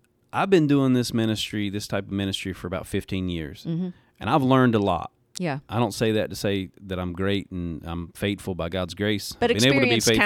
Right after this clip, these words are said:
Speaker 2: counts
Speaker 1: out
Speaker 2: for
Speaker 1: there,
Speaker 2: something,
Speaker 1: but
Speaker 2: right?
Speaker 1: experience
Speaker 2: Yeah.
Speaker 1: does count for something.
Speaker 2: Yeah.
Speaker 1: So I've seen over the years, and just thinking through, praying through,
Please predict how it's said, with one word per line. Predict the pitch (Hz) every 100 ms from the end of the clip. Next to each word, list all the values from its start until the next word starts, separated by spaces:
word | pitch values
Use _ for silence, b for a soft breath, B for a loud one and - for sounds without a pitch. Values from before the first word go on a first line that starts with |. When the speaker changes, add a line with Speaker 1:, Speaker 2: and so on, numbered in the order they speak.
| 104
Speaker 2:
counts | 101
Speaker 1:
out |
Speaker 2:
for | 110
Speaker 1:
there, | 110
Speaker 2:
something, | 143 - 131
Speaker 1:
but | 226
Speaker 2:
right? | 165
Speaker 1:
experience | 175 170 147
Speaker 2:
Yeah. | 151
Speaker 1:
does | 139 -
count | 127 107
for | 101
something. | 156 139 113
Speaker 2:
Yeah. |
Speaker 1:
So | -
I've | 110 240
seen | - 151 135
over | 113 123
the | 120
years, | 95 87 90 - b b b
and | 120 131
just | 175 - _ _
thinking | - 120 123
through, | 110 123 117 110
praying | - 120 123 113
through, | 117 117 113 110